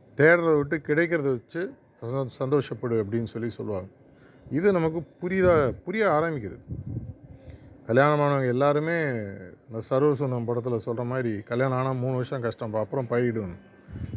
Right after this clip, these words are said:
இதே மாதிரி வாழ்க்கையில் வரக்கூடிய எல்லா விஷயங்களும் எடுக்கக்கூடிய பக்குவம் வந்துச்சுன்னா வாழ்க்கைன்றது ஒரு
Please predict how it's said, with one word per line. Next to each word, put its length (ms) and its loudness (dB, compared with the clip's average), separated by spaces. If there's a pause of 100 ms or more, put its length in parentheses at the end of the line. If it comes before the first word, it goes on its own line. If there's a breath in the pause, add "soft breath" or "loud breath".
(120)
இதே 340 6
மாதிரி 320 2
வாழ்க்கையில் 680 2
வரக்கூடிய 460 0
எல்லா 200 2
விஷயங்களும் 560 2
எடுக்கக்கூடிய 380 -2
பக்குவம் 480 0
வந்துச்சுன்னா 140 -2
வாழ்க்கைன்றது 720 2
ஒரு 260 2